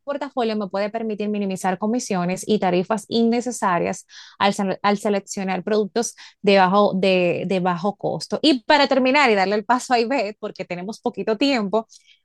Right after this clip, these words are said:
oportunidad de aprendizaje y crecimiento. Claro que sí, esto nos va a permitir crecer, nos va a pre-, a permitir aprender. Y es que cuando construimos y gestionamos nuestro propio portafolio,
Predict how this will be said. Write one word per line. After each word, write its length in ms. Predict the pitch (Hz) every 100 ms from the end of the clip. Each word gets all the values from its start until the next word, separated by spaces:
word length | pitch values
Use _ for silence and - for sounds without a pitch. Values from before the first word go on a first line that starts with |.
| _ _
oportunidad 880 | 285 294 277 269 262 240 226 240
de 80 | 269
aprendizaje 840 | 302 269 240 208 - 202 214 247 -
y 160 | 220
crecimiento. 840 | 214 214 214 214 185 170 165 160 165
Claro 400 | 185 190 208 226 _ 254
que 120 | 254
sí, 180 | - 196
esto 200 | 185 240
nos 180 | 240 214
va 80 |
a 60 | 208
permitir 540 | 233 233 202 226 269 254 - - _ _
crecer, 760 | 226 208 175 - 202 196 185
nos 240 | - 185 -
va 60 |
a 40 | 190
pre-, 200 | 233 220
a 140 | 208
permitir 500 | 202 202 190 202 240 -
aprender. 720 | 196 196 190 190 180 175 175 175
Y 200 | 180 _
es 140 | 180
que 100 | 285
cuando 300 | 277 254 226
construimos 640 | 220 208 - 208 240 403 427
y 100 | 330
gestionamos 800 | 330 - 294 214 160 165 185
nuestro 280 | 196 - 190
propio 320 | 190 202 294 294 - - _
portafolio, 880 | - 277 320 294 247 - 175 175 185